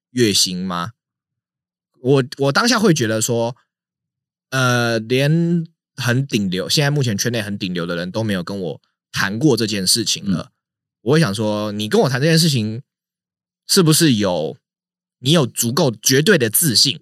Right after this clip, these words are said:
Speaker 2: 嗯。
Speaker 1: 能够帮我带好几十万的货来这样子？那如果是这个样子的话，我觉得 OK，没问题。
Speaker 2: 嗯。
Speaker 1: 那我就问他说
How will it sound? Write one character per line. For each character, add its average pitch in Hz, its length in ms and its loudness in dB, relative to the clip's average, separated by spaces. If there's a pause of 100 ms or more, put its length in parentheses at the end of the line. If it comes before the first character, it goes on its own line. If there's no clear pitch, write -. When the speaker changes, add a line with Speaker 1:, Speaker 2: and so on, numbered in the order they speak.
(160)
Speaker 2:
嗯。 101 260 2
Speaker 1:
能 120 120 -2
够 139 100 4
帮 131 180 -2
我 107 80 -4
带 110 280 -4
好 107 260 -2
几 127 160 0
十 - 280 0
万 123 200 0
的 101 120 0
货 101 240 2
来 71 240 -6
这 98 80 -4
样 82 180 -8
子？ - 160 -10 (220)
那 320 80 0
如 220 100 4
果 165 100 6
是 151 120 2
这 160 100 0
个 135 60 0
样 131 160 -2
子 107 80 -2
的 98 40 -2
话， 110 360 -2
我 123 180 0
觉 139 100 2
得 143 120 2
OK， 214 380 0 (200)
没 135 100 -2
问 190 160 6
题。 113 300 2
Speaker 2:
嗯。 - 40 -20 (1120)
Speaker 1:
那 170 340 2 (160)
我 131 120 4
就 190 160 4
问 196 140 2
他 196 80 2
说 208 220 0